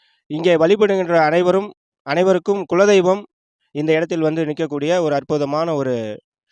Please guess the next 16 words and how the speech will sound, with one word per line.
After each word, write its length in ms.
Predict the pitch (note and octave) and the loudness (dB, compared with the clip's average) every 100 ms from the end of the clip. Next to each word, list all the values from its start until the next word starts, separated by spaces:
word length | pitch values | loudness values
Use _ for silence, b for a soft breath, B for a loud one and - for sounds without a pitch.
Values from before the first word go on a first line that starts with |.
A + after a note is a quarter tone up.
| _ _ | _ _
நிலைப்பாடு 680 | B2 C#3+ D#3 C#3+ C#3 D#3 | -8 -4 -2 -2 -2 -2
இங்கே 320 | D3 C3+ B2 A2 | -4 -4 -4 -6
விளங்கி 260 | B2 C#3+ | -8 -8
கொண்டிருக்கிறது. 680 | C#3 B2 A#2 A2 A2+ A#2+ D#3+ | -8 -8 -8 -8 -10 -8 -10
அது 180 | B2+ C3 | -8 -6
மட்டுமல்லாமல், 720 | D#3 D#3+ F3 D#3+ D3+ D3+ F#3 - | -4 -4 -2 0 0 0 -4 -6
இங்கே, 460 | D3+ D#3+ D#3+ C3+ A#2+ _ _ _ _ _ | -6 0 0 0 -6 _ _ _ _ _
அ, 200 | D3+ C#3+ C#3 | -2 -2 2
தீர்த்த 320 | F#3 G#3+ G#3 | 2 2 2
குளம் 280 | F3+ E3+ E3+ | 2 2 2
இருக்கிறது. 400 | D3+ - C3+ G#2+ - _ _ | -2 -4 -8 -8 -16 _ _
இந்த 160 | C#3+ D#3 | -4 -2
தீர்த்த 280 | F3 A3+ A3+ | 2 2 2
குளமானது 640 | F#3+ F3 E3+ D#3+ F3+ G3+ F#3 - | 2 4 4 4 4 4 4 0
அற்புத 540 | D3 D3 F#3 F#3 G3+ | -4 0 2 4 4
மூலிகை 560 | D#3 F#3+ G3 E3+ G3 | 4 4 4 2 0